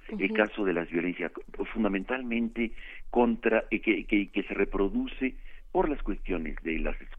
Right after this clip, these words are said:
Speaker 1: de la, en la escuela, pero, eh, en la religión, en, eh, en la manera de cómo nos relacionamos culturalmente, en, eh, en una, <clears throat> eh, que lo aprendemos desde la casa.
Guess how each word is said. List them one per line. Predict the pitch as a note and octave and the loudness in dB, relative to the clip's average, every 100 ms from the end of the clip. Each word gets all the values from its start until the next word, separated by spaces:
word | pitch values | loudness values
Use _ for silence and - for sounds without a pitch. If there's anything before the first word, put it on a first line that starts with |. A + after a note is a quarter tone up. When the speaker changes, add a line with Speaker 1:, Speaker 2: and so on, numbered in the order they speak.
| - | -2
Speaker 1:
de | E2 | 2
la, | D2+ | 4
en | D2 D#2 | 4 2
la | C#2+ | -2
escuela, | - D3+ D#3 G3 - - - - - | -2 -2 -2 -2 -4 -4 -6 -4 0
pero, | - G2+ G2 F#2 - | 6 8 8 4 2
eh, | G2 E2+ - - - - | 2 0 -2 -8 -6 -4
en | D#2+ E2 | -4 -2
la | D#2+ | -2
religión, | - - - C3+ F#3 A#3 - - - - - | -2 -2 0 0 0 0 -4 -6 -10 -8 0
en, | A2 G2 F#2 | 2 2 0
eh, | F2+ E2+ E2 | 2 0 0
en | F#2+ F2 | -2 2
la | E2 | 2
manera | D#2+ E2 F#2 F2+ F#2 F#2 | 0 0 2 2 4 4
de | - F#2+ - | 4 2 0
cómo | - G2 G2 G2 | 0 2 2 0
nos | G#2 G2 F2 E2 | 0 0 -2 -2
relacionamos | E2+ D2+ D2 - D#2 D#2 E2 D#2+ D#2 D2+ - - - - | -2 -2 -4 -6 -6 -2 -2 -2 -6 -8 -10 -10 -12 -2
culturalmente, | D3 C#3 - A#2+ G#2+ F2+ D#2 D#2+ D#2 D#2 - C3+ - | 4 4 4 2 6 6 4 -2 -4 -6 -4 -4 -2
en, | E2+ D#2 | -2 0
eh, | D#2 D2+ - | -2 -2 -4
en | D#2 D2 | -4 -4
una, | D#2+ D#2+ D2+ C2+ - - - - | -2 0 0 -2 -8 -12 -12 -2
<clears throat> | - - - - - - - | 2 4 4 2 -2 -14 -6
eh, | - F#2+ | -2 2
que | G2 | 6
lo | F#2 | 4
aprendemos | - F2+ F#2+ F#2+ | 4 -2 0 -2
desde | F#2+ F2+ F2 | -2 -2 -2
la | D2 | -2
casa. | - C#2+ - - | -4 -10 -10 -14